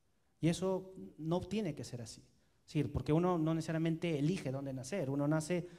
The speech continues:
en la selva, en la sierra, en la costa. Pero cuando tú naces en la costa, en una ciudad, tienes más probabilidades de poder tener una mejor calidad de vida que una persona que nace en la selva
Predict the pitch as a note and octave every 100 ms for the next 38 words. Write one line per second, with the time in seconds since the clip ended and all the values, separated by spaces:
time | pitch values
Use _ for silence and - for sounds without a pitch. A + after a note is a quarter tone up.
0 | - C3 A#2 - F3+ F3+ F3 E3 C3 E3+
1 | E3+ E3 D#3+ C3+ D3 C#3+ - - _ _
2 | _ _ _ - D3 D3 D#3 D#3+ A3+ A#3
3 | A3+ G3+ F#3 E3 F#3 C3+ - C3 E3+ F#3+
4 | F3 E3+ F#3+ F3 - - _ _ _ F3
5 | E3+ D3 G#3+ A3+ A3 G3+ F3 D#3+ D#3+ D3
6 | B2+ - - - - - D3 D3 D3 E3
7 | D3 - - C#3 D#3+ D3+ - D3+ D#3+ D3+
8 | C3 E3 D#3+ - - C#3+ C3+ D#3 E3+ F3
9 | E3+ D#3+ F3 - - - _ _ E3+ E3
10 | E3+ C3+ E3+ F3 F3 C#3 E3 E3+ F#3+ F#3
11 | D3 C#3 - F3+ F3+ F#3